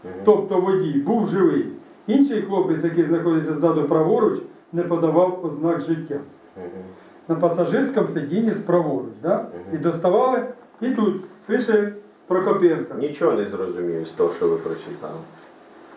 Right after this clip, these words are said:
Speaker 2: Два
Speaker 1: Тоб-,
Speaker 2: чоловіка спереді.
Speaker 1: тобто скільки було в машині
Speaker 2: Три.
Speaker 1: людей? Троє.
Speaker 2: Да.
Speaker 1: Ну, ззаду він побачив ще
Speaker 2: Тільки
Speaker 1: когось
Speaker 2: двох, ні.
Speaker 1: живого.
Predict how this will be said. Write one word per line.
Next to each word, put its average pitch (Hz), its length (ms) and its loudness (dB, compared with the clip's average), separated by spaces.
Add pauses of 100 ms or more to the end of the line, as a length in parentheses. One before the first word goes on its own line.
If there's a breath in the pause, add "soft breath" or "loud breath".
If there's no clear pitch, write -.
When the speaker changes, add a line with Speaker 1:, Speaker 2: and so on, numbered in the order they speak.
(560)
Speaker 2:
Два 247 180 6
Speaker 1:
Тоб-, 226 120 4
Speaker 2:
чоловіка 214 580 4
спереді. 196 480 2
Speaker 1:
тобто 233 180 0
скільки 196 360 0
було 151 260 4
в 143 80 0
машині 131 400 -2
Speaker 2:
Три. 190 140 4
Speaker 1:
людей? - 300 0 (160)
Троє. 113 340 2 (240)
Speaker 2:
Да. 156 280 0 (140)
Speaker 1:
Ну, 131 180 2
ззаду 190 420 2
він 160 80 0
побачив 151 460 0
ще - 240 2
Speaker 2:
Тільки 202 180 2
Speaker 1:
когось 170 140 2
Speaker 2:
двох, 170 120 0 (240)
ні. 175 280 0
Speaker 1:
живого. 90 240 -2